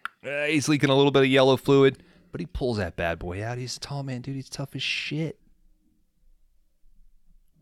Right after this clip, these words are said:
But while he does that, the fucking hole in his head, this, like, little Quado fucking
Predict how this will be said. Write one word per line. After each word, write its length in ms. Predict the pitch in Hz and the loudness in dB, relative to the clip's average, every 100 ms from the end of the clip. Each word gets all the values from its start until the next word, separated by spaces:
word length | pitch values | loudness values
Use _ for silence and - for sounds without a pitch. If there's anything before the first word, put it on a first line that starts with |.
| _ _ - - _ _ - | _ _ -20 -20 _ _ -10
But 100 | 101 | -6
while 200 | 110 107 | -6 -8
he 140 | 107 | -10
does 280 | 104 107 101 | -10 -10 -4
that, 340 | 131 147 123 - - - _ _ _ _ _ 160 _ _ _ | -2 -2 -6 -12 -20 -20 _ _ _ _ _ -20 _ _ _
the 100 | 127 | -16
fucking 360 | - 143 - | -10 -8 -6
hole 520 | 110 - 117 160 101 - | -8 -4 -2 -2 -6 -8
in 60 | 101 | -8
his 160 | 92 | -8
head, 280 | - 95 95 _ _ _ | -6 -6 -6 _ _ _
this, 260 | 107 117 | -12 -10
like, 300 | 127 120 - _ _ _ | -6 -8 -10 _ _ _
little 360 | 113 120 190 175 | -4 0 0 -2
Quado 580 | - 104 92 92 92 107 _ | -4 0 2 2 0 -2 _
fucking 400 | _ - - 113 | _ -8 -6 -4